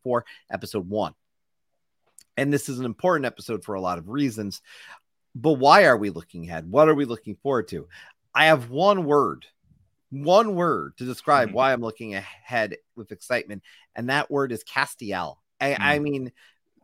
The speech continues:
Speaker 1: i-, in rewatching, you forget just what the show was like when you first
Speaker 2: Yeah.
Speaker 1: start without this character. But if you've come and, and we rec-, we recommend this on the first episode before watching the pilot.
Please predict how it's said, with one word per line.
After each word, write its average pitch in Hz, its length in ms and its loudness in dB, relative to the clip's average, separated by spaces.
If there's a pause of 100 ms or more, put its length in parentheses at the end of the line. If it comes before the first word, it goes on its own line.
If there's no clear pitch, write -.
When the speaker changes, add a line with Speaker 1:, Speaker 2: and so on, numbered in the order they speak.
(400)
Speaker 1:
i-, 180 260 -12
in 165 220 -4
rewatching, 170 800 -2
you 139 120 -8
forget 131 800 -4 (800)
just 143 400 0
what 151 140 -10
the 139 60 -14
show 143 260 -4
was 117 220 -6
like 113 340 -2 (240)
when 127 120 -8
you 117 160 -8
first 107 180 -6
Speaker 2:
Yeah. 87 80 -8
Speaker 1:
start 95 360 -4 (320)
without 135 500 -4
this - 140 -20
character. 98 400 -6
But - 300 -6
if 135 160 -10
you've 139 200 -12
come 147 500 -2 (500)
and, 131 120 -4
and 143 140 -2
we 175 200 -4
rec-, 269 280 2
we 208 220 -6
recommend 202 480 0
this 156 140 -4
on 143 100 -2
the 117 80 -6
first 147 260 -4
episode 120 360 -6
before 156 260 -6
watching 135 340 -6
the 110 80 -12
pilot. 120 460 -4